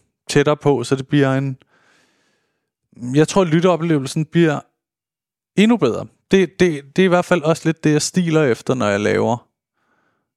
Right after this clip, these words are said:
øh, shows med dem, jeg ikke kender, at man på en eller anden måde skal kunne snakke sig ind i en tone, der er sådan lidt, øh, venskabelig, som jeg synes, jeg nogle gange rammer, men, øh, ja, nogle gange gør jeg heller ikke.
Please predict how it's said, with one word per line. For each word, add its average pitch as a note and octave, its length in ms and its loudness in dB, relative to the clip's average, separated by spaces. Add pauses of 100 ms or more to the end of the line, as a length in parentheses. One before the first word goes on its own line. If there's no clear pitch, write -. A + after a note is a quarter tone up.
(160)
øh, A#2+ 340 0
shows B2+ 380 -2
med C#3+ 80 -2
dem, C3+ 180 0
jeg C3+ 140 0
ikke - 140 -6
kender, A#2+ 360 -2
at B2+ 100 -2
man B2+ 140 -2
på D3 160 -2
en F3 80 0
eller D#3+ 140 0
anden C#3+ 140 -2
måde C#3 340 2
skal C#3 220 -6
kunne - 320 -14
snakke - 380 -4
sig - 160 -2
ind C#3+ 220 -2
i C3+ 60 -8
en B2+ 140 -4
tone, C3 500 -2
der B2+ 120 -2
er G2 120 -2
sådan A#2 220 -4
lidt, A2 280 -4 (1300)
øh, G#2 760 -2
venskabelig, A#2+ 680 -2 (520)
som C3+ 320 -2
jeg B2+ 200 0
synes, G3 360 0
jeg G3 80 2
nogle F#3 160 0
gange F#3+ 200 -2
rammer, D3 260 0 (300)
men, C#3+ 320 0
øh, A#2+ 500 0 (1080)
ja, A2+ 140 -8
nogle A#2 240 -6
gange A#2+ 140 -2
gør D3 80 0
jeg B2+ 220 0
heller A#2 180 -2
ikke. A2+ 200 -6